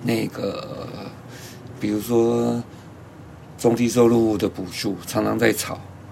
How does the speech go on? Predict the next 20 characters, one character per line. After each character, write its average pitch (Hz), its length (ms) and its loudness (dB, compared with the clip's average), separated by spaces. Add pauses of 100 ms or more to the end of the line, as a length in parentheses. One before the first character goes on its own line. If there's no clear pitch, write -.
(380)
那 151 240 6 (280)
公 131 160 4
家 135 140 8
机 131 160 2
关 131 180 8
就 131 120 2
是 117 280 0
什 - 440 2
么 107 320 4
都 117 200 8
要 113 240 6 (260)
法 - 220 -2 (120)
制 110 180 -2 (100)
化， 98 200 -2 (680)
那 135 160 8 (480)
这 175 160 4
个 147 80 6
法 95 220 0
制 127 160 2
化 117 300 2